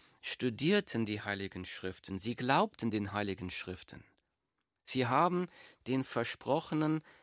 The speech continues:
Retter, den Messias, dessen Kommen im Alten Testament prophezeit wird, erwartet. Sie haben auf ihn gewartet. Jetzt stand dieser verheißene Retter,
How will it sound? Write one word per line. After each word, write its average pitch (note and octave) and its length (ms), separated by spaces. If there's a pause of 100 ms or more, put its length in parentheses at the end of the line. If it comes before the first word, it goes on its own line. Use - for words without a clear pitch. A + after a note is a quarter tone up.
(120)
Retter, G2+ 640
den A#2+ 200
Messias, A#2 920 (760)
dessen B2 340
Kommen D3 580 (320)
im A#2+ 180
Alten D3 460
Testament B2+ 760
prophezeit B2+ 760
wird, A#2 420 (440)
erwartet. C#3 720
Sie A#2+ 120
haben B2+ 140
auf A#2+ 80
ihn C3 140
gewartet. D3+ 680 (1000)
Jetzt D3 280
stand - 640
dieser D#3+ 360
verheißene C#3 800
Retter, F#2 420